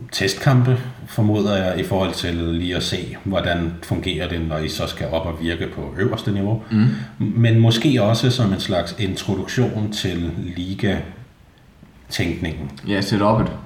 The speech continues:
Speaker 1: Setup'et, det var det, jeg lidt efter.
Speaker 2: Ja.
Speaker 1: Altså hele denne her, øh,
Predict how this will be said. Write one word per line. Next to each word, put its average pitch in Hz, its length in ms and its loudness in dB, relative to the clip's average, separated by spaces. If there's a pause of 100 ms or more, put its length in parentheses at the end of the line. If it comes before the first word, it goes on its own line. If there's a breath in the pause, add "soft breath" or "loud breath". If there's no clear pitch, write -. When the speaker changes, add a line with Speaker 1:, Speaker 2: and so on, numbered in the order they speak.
(160)
Speaker 1:
Setup'et, 120 540 6
det 107 100 2
var 104 80 2
det, 117 100 0 (140)
jeg 85 80 2
lidt 95 160 2
efter. 87 240 0
Speaker 2:
Ja. 123 60 6 (140)
Speaker 1:
Altså 101 180 0
hele 117 540 4
denne 101 200 4
her, 95 280 0 (120)
øh, 82 160 -2